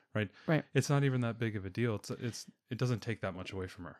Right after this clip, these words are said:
Speaker 2: Well, right. And I think that's one of the things I really like about it too, because we have that extra, that extra time,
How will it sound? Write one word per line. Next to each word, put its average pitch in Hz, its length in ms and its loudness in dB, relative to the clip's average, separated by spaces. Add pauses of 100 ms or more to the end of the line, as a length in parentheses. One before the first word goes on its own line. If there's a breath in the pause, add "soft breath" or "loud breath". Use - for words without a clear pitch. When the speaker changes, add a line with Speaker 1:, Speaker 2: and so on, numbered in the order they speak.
(160)
Speaker 2:
Well, 214 260 10
right. 196 260 8
And 190 140 8
I 185 80 8
think 240 180 4
that's 220 220 2
one 190 80 6
of 185 80 4
the 175 80 2
things 170 180 4
I 170 60 6
really 160 240 6
like 151 240 6
about 147 180 4
it 151 120 0
too, 208 200 4
because 170 500 2
we 185 100 6
have 165 160 4
that 160 180 6
extra, 151 560 4 (320)
that 156 140 6
extra 143 320 2
time, 147 580 4